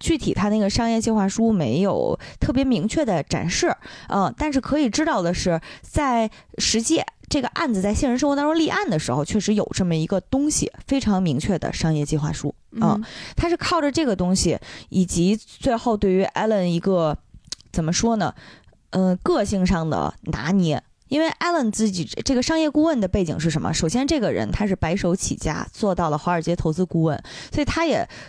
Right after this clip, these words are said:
Speaker 1: 现在有点厌倦自己这种功成名就之后平淡的生活，他有点怀念自己年轻时候的激情，这是第一。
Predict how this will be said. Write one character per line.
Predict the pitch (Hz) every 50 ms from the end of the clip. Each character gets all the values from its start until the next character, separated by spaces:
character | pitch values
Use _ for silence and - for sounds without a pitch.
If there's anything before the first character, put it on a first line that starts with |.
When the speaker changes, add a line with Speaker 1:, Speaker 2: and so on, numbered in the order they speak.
| - -
Speaker 1:
现 | - - - 349 339 302
在 | 302 294 269 208
有 | 131 208 254 294
点 | 349 294 151 160 208
厌 | 269 359 349 233 220
倦 | 214 202 185 185
自 | 190 196 196
己 | 175 175 127 113
这 | - 180 175
种 | - 160 156 165
功 | - 233 262 262
成 | - 240 208 226
名 | 226 190 170
就 | 196 233 226 190 175
之 | - 190
后 | 190 196 185
平 | - - 160 143 156
淡 | 185 185 180 170
的 | 156 147 156
生 | - - 190 196 202
活， | 175 - -
他 | - - 202
有 | 202 214
点 | 202 185 135
怀 | 156 165 - 113
念 | 180 202 190
自 | 196 -
己 | 180
年 | 160 147 113 135
轻 | 165 - 233
时 | 208 202
候 | 190
的 | 185 185
激 | - - 226
情， | 220 - - - - - -
这 | - 190
是 | 185
第 | - - 180 175 180 190
一。 | 185